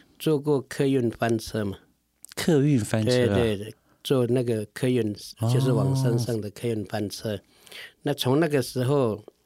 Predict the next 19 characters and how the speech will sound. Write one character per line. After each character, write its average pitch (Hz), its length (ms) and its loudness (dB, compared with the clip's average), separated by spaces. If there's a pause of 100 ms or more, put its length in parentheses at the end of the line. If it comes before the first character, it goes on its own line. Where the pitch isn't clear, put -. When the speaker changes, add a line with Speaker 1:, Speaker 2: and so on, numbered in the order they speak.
(480)
Speaker 1:
到 143 140 2
现 127 240 2
在， 123 180 0
其 135 220 0
实， 117 340 -4
其 - 180 -2
实 123 120 -2
是 117 180 -8
恩 131 240 0
典， 107 260 -4
神 107 220 -4
的 104 120 -4
恩 113 160 -4
典 101 200 -8
了。 98 60 -2
Speaker 2:
嗯。 113 300 6
Speaker 1:
你 87 60 -4
看 117 220 -6
他 135 380 -2